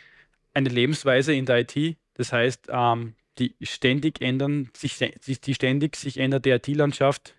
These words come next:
wir bekommen Geräte dazu, andere Anforderungen et cetera, bedarf es natürlich ständiger Anpassung, Analyse. Das heißt, Segmentierung muss gelebt werden. Segmentierung ist jetzt keine Blackbox, die ich kaufe,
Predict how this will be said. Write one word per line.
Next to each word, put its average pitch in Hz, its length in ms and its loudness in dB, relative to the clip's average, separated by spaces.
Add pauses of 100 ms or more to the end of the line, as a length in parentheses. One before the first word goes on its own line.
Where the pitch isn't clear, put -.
(120)
wir 117 80 -8
bekommen 120 400 -4
Geräte 117 380 0
dazu, 131 480 -4 (420)
andere 127 380 0
Anforderungen 123 480 0
et 117 100 -6
cetera, 131 340 0 (460)
bedarf 120 380 2
es - 80 -12
natürlich 139 320 -2
ständiger 131 420 0
Anpassung, 143 680 0
Analyse. 131 720 -2
Das - 180 -6
heißt, 123 220 0
Segmentierung 135 540 0
muss 131 180 -4
gelebt 120 360 -2
werden. 113 220 2
Segmentierung 127 640 0
ist 127 120 -2
jetzt 123 180 -10
keine 127 240 -2
Blackbox, - 520 0
die 127 120 -2
ich 117 100 -6
kaufe, 120 420 0